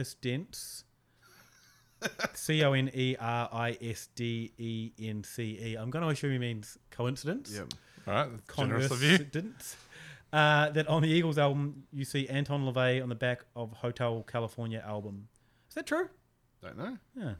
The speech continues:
Speaker 2: I'll Google it.
Speaker 1: Uh, if you play it backwards, the song talks about Satan. And then, a year later, the bloke that said the low I Q comes back and he says, "You're right about saying,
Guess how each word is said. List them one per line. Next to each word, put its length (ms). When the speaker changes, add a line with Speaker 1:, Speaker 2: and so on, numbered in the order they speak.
Speaker 2:
I'll 100
Google 260
it. 100
Speaker 1:
Uh, 160
if 100
you 60
play 220
it 80
backwards, 320
the 80
song 260
talks 240
about 240
Satan. 520
And 180
then, 460
a 40
year 320
later, 640
the 60
bloke 280
that 100
said 140
the 60
low 160
I 120
Q 200
comes 220
back 300
and 80
he 20
says, 240
"You're 120
right 200
about 220
saying, 540